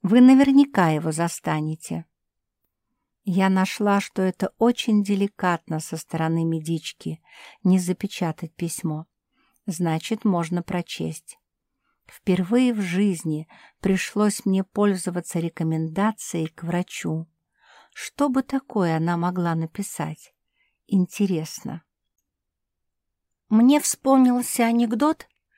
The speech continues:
как одна барыня, ехавшая на воды, догадалась вскрыть рекомендательное письмо, данное ей русской знаменитостью к заграничному собрату.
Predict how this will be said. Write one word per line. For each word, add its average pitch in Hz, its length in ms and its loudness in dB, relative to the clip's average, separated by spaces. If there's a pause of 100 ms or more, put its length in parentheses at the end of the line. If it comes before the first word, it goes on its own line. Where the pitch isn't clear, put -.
(340)
как 233 220 0
одна 214 280 2
барыня, 220 500 4
ехавшая 170 640 0
на 214 200 2
воды, 135 440 -2 (720)
догадалась 226 840 2
вскрыть - 520 -2
рекомендательное 160 1160 0
письмо, 247 560 0 (560)
данное 208 580 2
ей 208 360 2
русской 208 420 0
знаменитостью 214 1040 0 (340)
к 202 80 0
заграничному 214 800 2
собрату. 147 720 -2